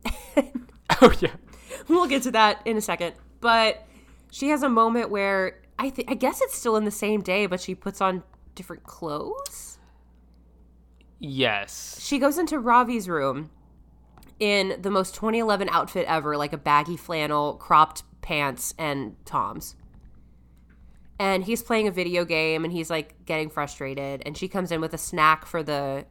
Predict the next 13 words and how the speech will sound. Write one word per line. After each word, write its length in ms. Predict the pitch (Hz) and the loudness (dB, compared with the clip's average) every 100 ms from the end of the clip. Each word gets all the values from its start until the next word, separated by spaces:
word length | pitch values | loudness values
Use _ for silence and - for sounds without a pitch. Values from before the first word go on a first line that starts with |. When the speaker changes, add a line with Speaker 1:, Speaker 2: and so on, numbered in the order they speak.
| _ _ _ _ - | _ _ _ _ -12
Speaker 1:
the 120 | 156 139 139 | -6 -6 -6
iguana. 640 | 170 202 220 156 151 160 - - - | 2 6 6 6 0 -4 -14 -20 -4
Speaker 2:
Yeah, 180 | 180 226 | 4 6
I 140 | 214 220 | 8 6
think, 300 | 285 392 - - _ - | 4 0 -6 -20 _ 0
I 120 | 220 | 2
think 180 | 302 185 | 2 6
now 440 | 196 208 202 170 | 8 12 10 8
every 340 | 147 165 185 | 4 4 2
scene 320 | 180 - 170 160 | 0 0 2 4
is 260 | 143 131 | 2 0
she 280 | - 151 143 | -4 -2 0
has 580 | 143 143 131 123 - | 4 4 4 0 -10